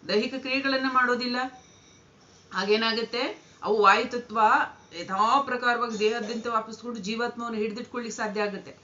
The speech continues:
ಯಾವಾಗ ನಿಮ್ಮ ಜೀವಾತ್ಮ ಬಗ್ಗಾಡ್ತಾ ಇರುತ್ತೆ, ಯೋಗಾಭ್ಯಾಸವನ್ನು ಮಾಡ್ತಾ ಇರುತ್ತೆ, ಧ್ಯಾನವನ್ನು ಮಾಡ್ತಾ ಇರುತ್ತೆ, ಅಂತ ಸಂದರ್ಭದಲ್ಲಿ ಕೆಟ್ಟ ವಾಯುವಿನ ಸಂಗ್ರಹಕ್ಕೆ ಅವಕಾಶ ಆಗೋದಿಲ್ಲ, ಯಾಕೆಂದ್ರೆ ಅದಕ್ಕೆ ನೋವು ಬಾಧೆ ಆಗುತ್ತೆ. ಅವುಗಳು ಹೆಚ್ಚು ಹಿಂಗೆ ಬಗ್ಗಿದ್ರೆ, ಮಾಡಿದ್ರೆ, ಹಿಂಗೆ ಮಾಡ್-, ಇದು, ಇದಕ್ಕೆಲ್ಲ ಟೈಮ್ ಸಿಗೋದಿಲ್ಲ.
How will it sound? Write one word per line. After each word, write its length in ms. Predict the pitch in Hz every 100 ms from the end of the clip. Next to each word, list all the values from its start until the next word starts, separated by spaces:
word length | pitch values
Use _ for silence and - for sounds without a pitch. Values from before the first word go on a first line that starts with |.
| - - -
ಯಾವಾಗ 220 | 202 233
ನಿಮ್ಮ 300 | 240 240 262
ಜೀವಾತ್ಮ 520 | 202 247 254 247 269
ಬಗ್ಗಾಡ್ತಾ 720 | 208 196 180 196 190 208 262
ಇರುತ್ತೆ, 680 | 262 214 - 180 185 190 196 - _ _ _ _ _ _ 185
ಯೋಗಾಭ್ಯಾಸವನ್ನು 680 | 202 214 208 240 233 269 262
ಮಾಡ್ತಾ 260 | 220 202
ಇರುತ್ತೆ, 180 | 190 175
ಧ್ಯಾನವನ್ನು 420 | 180 190 233 269
ಮಾಡ್ತಾ 360 | 262 233 226 214
ಇರುತ್ತೆ, 720 | 208 202 190 190 202 214 - _ _ -
ಅಂತ 160 | 202
ಸಂದರ್ಭದಲ್ಲಿ 460 | 240 240 233 226 226
ಕೆಟ್ಟ 220 | 226 220
ವಾಯುವಿನ 520 | 202 196 247 247 240
ಸಂಗ್ರಹಕ್ಕೆ 540 | 214 208 240 247 254 233
ಅವಕಾಶ 320 | 220 240 247
ಆಗೋದಿಲ್ಲ, 340 | 226 233 214
ಯಾಕೆಂದ್ರೆ 280 | 202 226 214
ಅದಕ್ಕೆ 180 | 220 226
ನೋವು 160 | 233
ಬಾಧೆ 240 | 220 233 233
ಆಗುತ್ತೆ. 440 | 226 220 196 180 - - -
ಅವುಗಳು 240 | 214 240
ಹೆಚ್ಚು 260 | 226 - 269
ಹಿಂಗೆ 180 | 226
ಬಗ್ಗಿದ್ರೆ, 420 | 190 208 202 196 254
ಮಾಡಿದ್ರೆ, 400 | 202 185 175 180
ಹಿಂಗೆ 220 | 202 196
ಮಾಡ್-, 260 | 196 202
ಇದು, 160 | 233 202
ಇದಕ್ಕೆಲ್ಲ 340 | 240 220 262
ಟೈಮ್ 220 | 247 240 254
ಸಿಗೋದಿಲ್ಲ. 380 | 254 233 208